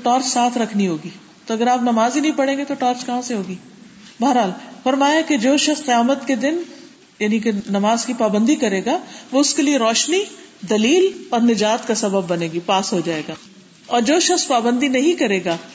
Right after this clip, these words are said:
وہ اس کے لیے روشنی، دلیل اور نجات کا سبب نہیں بنے گی۔ اور وہ شخص قیامت کے دن قارون، فرعون، حامان، جو فرعون کا وزیر تھا، اور ابی ابن خلف کے ساتھ ہوگا، یعنی انتہائی بڑے مجرموں کے ساتھ اس کو اٹھایا جائے گا،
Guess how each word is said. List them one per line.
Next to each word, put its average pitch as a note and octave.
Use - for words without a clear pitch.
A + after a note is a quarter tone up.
وہ G#3+
اس A#3+
کے C4
لیے A#3
روشنی، G#3
دلیل G#3
اور G#3+
نجات F#3+
کا A3+
سبب C#4
نہیں D#4
بنے D4+
گی۔ E3+
اور C4
وہ D4+
شخص F#4
قیامت C4+
کے D#4
دن D#4+
قارون، C#4+
فرعون، C#4+
حامان، A3+
جو G3+
فرعون A3
کا G#3+
وزیر G#3
تھا، D4+
اور A3+
ابی A3+
ابن G#3
خلف A3
کے G3
ساتھ E3+
ہوگا، D#3+
یعنی G#3+
انتہائی G#3+
بڑے G#3+
مجرموں G#3+
کے B3
ساتھ G#3+
اس G3+
کو G#3
اٹھایا F3+
جائے E3
گا، F3+